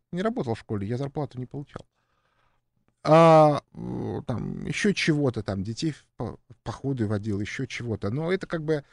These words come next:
была такая традиция вот в, в системе ма-,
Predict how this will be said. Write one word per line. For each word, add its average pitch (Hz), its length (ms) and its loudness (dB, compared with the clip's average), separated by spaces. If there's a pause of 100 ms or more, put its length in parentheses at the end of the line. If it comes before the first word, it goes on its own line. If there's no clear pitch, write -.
(200)
была 151 220 0
такая 127 420 -2 (140)
традиция 143 580 -4
вот 82 220 -8
в, 92 260 -6 (220)
в 98 600 -8
системе 110 400 -2
ма-, 104 200 -2